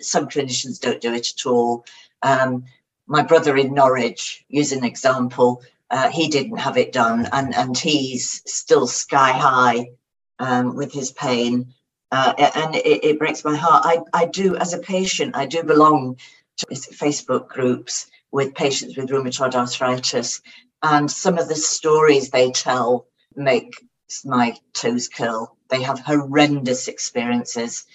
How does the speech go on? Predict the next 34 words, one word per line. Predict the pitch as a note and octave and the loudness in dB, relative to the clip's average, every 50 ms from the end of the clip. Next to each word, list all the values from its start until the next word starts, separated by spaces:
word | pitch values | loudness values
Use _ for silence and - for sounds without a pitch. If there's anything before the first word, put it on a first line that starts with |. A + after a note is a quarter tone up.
| - - _ | -20 -20 _
So | - - - C#3+ C#3 | -10 -2 0 2 2
I | C#3+ | 4
have | D3 D3+ D3 D3 | 2 2 0 0
that | - B2+ - - - | 0 0 0 2 0
background | C3+ A#2+ - - B2+ B2+ B2+ B2+ B2+ B2 B2 | 0 0 0 -2 -2 -2 0 0 -2 -2 -2
going | B2+ A#2+ B2+ B2+ B2 B2 | 0 2 2 2 2 2
on. | C#3 B2+ B2+ B2+ B2 B2 B2 - _ _ _ _ _ - | 0 -2 -2 -2 -2 -4 -6 -10 _ _ _ _ _ -4
And, | - D3 D3 C#3+ - | -2 -2 -2 0 0
and | D3+ D3+ D3+ | -2 4 6
when | E3 E3 E3+ E3+ | 6 6 6 4
you're | D#3 D3 C#3+ | 0 0 0
in | C#3+ C#3+ C#3+ | -2 -4 -6
pain, | - - D#3+ D3 C#3 B2 A2 A2 A2 A2+ B2 - _ _ _ _ _ _ _ _ _ | -6 -4 -2 0 0 0 0 -2 -4 -8 -10 -12 _ _ _ _ _ _ _ _ _
um, | A#2+ C3 C3 B2+ C3+ C3+ - | -4 -4 -2 -2 -4 -4 -4
you | D#3+ D3+ | -6 -6
can't | - - D#3 C#3+ C3 - | -4 0 2 2 2 2
think | - D3+ B2+ B2+ | -2 -4 -4 -4
of | - C3 | -6 -6
anything | C3+ C3+ C3+ C3+ - D3+ D3 D3+ | -4 -4 -6 -6 -6 -6 -2 2
else. | D3 C3+ B2+ - - - - - - _ _ _ _ _ _ _ _ | 2 2 2 0 -2 -6 -6 -8 -10 _ _ _ _ _ _ _ _
But | D#3+ D3+ D3 - - - - - | 0 2 2 0 -4 -8 -10 -2
when | D3+ D#3+ D#3+ D#3 D#3 | 2 2 2 2 2
you're | D3+ D3+ | -2 0
not | D#3 D#3+ E3 E3 - - | 2 2 2 2 0 -4
in | D#3+ D3 | -4 -6
pain, | C#3 - - C#3 A#2+ A#2 A#2 A2+ A2+ A#2+ B2+ | -6 -6 -4 -2 -2 -2 -2 -2 -2 -4 -4
you | - C#3+ C#3 | -4 -6 -6
forget | C3+ - - D3+ - D3 C3 - - | -6 -8 -10 0 0 0 0 0 -4
the | D3+ B2+ | -12 -10
pain | - C3+ C3+ C#3 C3+ B2+ | -8 -6 -4 -4 -4 -4
that | A#2+ B2 C3 | -6 -6 -6
you've | C#3+ B2+ - | -8 -4 -2
been | E3 D#3+ D#3+ D#3 C#3+ | -2 -2 0 0 0
in. | B2 A#2+ A#2 A#2 A#2+ B2+ | -2 -2 -2 -4 -6 -8